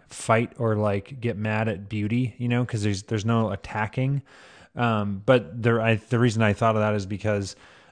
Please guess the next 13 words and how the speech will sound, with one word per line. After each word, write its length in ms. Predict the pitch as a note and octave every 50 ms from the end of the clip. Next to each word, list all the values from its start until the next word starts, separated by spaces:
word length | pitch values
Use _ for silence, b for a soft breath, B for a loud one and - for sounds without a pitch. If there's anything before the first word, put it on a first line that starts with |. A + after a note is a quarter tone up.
| b -
um, 420 | A2+ G#2+ G#2 G2 G2 F#2+ F#2+ F#2 - _ _ _ _ _ E3+ E3+ D3 _ _ _ _ -
the, 200 | B2+ A#2+ A#2+ A#2+ A2+ A2+
the 140 | G#2+ A2 G#2+
theology 560 | - - C3 C3 C3 C3+ B2+ B2+ A2+ A2+ A#2
of 80 | A2+ G2+
the 80 | G#2+
body 600 | G2 F#2 A2 A2 A2 A2 A2 G#2+ G#2 G2+ G2+ F2+ - - -
content 720 | - - - C#3 C3+ C3+ C3+ - - A2 G2+ G2+ G2 - - - _ _ _ -
definitely 640 | A2 A#2 A#2 A#2 - - A2+ A2 G#2+ G#2+ G#2 G#2
affects, 720 | - G#2+ G2 - - - A#2 G#2+ - - - - - - - _ b b b b b b b b -
uh, 580 | A#2 A2 G#2+ G#2 G2+ G2+ G2 G2 F#2+ F#2+ F#2+ F2+ - - A#2
the 160 | A2+ A2 G#2 G2
whole 640 | F#2 G2 - - A#2 A2+ A2 G#2+ G#2 G#2 G2+ F#2